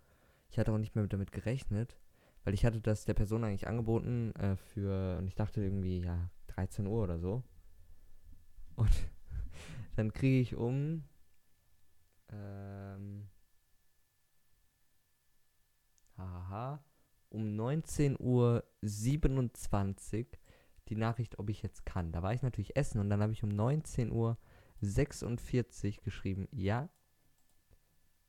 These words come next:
kann's kommen.“ Und dann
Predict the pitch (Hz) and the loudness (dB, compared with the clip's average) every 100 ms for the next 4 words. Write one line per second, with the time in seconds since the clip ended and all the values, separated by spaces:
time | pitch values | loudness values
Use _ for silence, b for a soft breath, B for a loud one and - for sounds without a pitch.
0 | - - 95 92 - - 98 113 156 - | -14 -4 -4 -4 -4 0 2 2 -2 -8
1 | _ _ _ _ _ - - _ - - | _ _ _ _ _ -20 -20 _ -20 -20
2 | _ _ 95 92 - 104 117 | _ _ -8 -8 -4 -2 -2